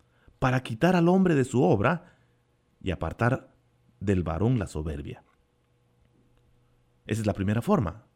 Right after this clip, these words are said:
o sea, por sueño, visión nocturna. Y la segunda, en el versículo diecinueve, dice: "También sobre su cama es castigado, con dolor fuerte en todos sus huesos, que le hace que su vida aborrezca el pan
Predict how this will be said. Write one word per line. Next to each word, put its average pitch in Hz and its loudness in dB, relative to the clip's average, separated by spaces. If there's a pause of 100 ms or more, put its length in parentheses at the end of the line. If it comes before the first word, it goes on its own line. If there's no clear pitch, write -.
o - -20
sea, 95 -6
por - -6
sueño, 113 -2 (160)
visión 127 -4
nocturna. 143 -4 (1080)
Y 160 -2
la 160 4
segunda, 175 4
en 110 4
el 107 4
versículo 117 0
diecinueve, 131 2
dice: 147 0 (260)
"También 226 4 (560)
sobre 180 2
su - -6
cama 220 6
es 160 -2
castigado, 85 -4 (460)
con 165 6
dolor 156 4
fuerte 196 2
en 110 4
todos 147 2
sus 135 0
huesos, - -2 (200)
que 143 4
le 135 6
hace 175 4
que 165 2
su 131 4
vida 185 4
aborrezca 117 2
el 87 -4
pan 175 0